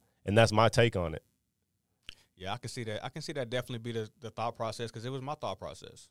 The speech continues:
Speaker 2: Like, if I started thinking about something else, I mean, am I second guessing my, am I second guessing it? But
Speaker 1: Right.
Speaker 2: the thing is, is like,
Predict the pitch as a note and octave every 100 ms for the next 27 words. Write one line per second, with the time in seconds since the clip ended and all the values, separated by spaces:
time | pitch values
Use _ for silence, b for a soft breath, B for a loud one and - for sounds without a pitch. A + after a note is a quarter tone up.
0 | - F#2 D#2+ _ _ A2+ A#2 A#2+ C3 A#2+
1 | C3 B2+ A#2+ A2+ A#2+ A#2 A#2+ B2 A#2 A#2
2 | A2+ A2 G#2+ A#2+ G#2+ F#2 - A2+ A#2 B2+
3 | G2 G#2 G2 A#2+ G#2 G2+ G#2 C3 C#3 -
4 | b b b G2+ F#2 A2 - C3+ B2+ C3+
5 | A2+ A2 G#2+ G2+